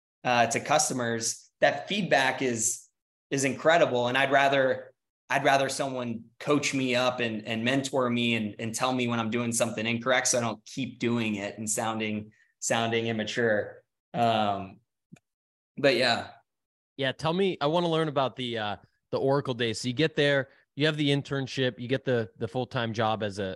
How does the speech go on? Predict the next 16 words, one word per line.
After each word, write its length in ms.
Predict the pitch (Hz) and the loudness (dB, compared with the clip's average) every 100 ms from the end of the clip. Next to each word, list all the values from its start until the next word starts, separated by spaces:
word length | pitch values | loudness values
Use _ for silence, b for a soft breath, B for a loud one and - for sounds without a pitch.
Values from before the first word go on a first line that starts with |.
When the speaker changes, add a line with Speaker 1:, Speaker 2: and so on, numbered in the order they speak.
| - | -8
Speaker 1:
a 80 | 98 | -6
B 160 | 113 | -4
D 160 | 107 101 | -2 0
R, 340 | 98 95 95 95 | 0 -2 -4 -8
essentially. 600 | - 98 - 95 92 - b b - | -6 -6 -6 -6 -6 -8 b b -6
Uh, 180 | 104 98 | -2 0
Speaker 2:
Yeah. 80 | 117 | 0
Speaker 1:
so 80 | 135 | 0
you 60 | |
get 140 | 139 147 | 0 2
in 120 | 147 | 2
there 280 | 139 131 - | 2 0 -4
summer 300 | - 147 147 | -4 -2 0
of 120 | 139 - | -2 -2
twenty 260 | 139 135 | -4 -4
fourteen. 640 | - 127 110 131 131 127 | -4 -4 -4 -4 -2 -2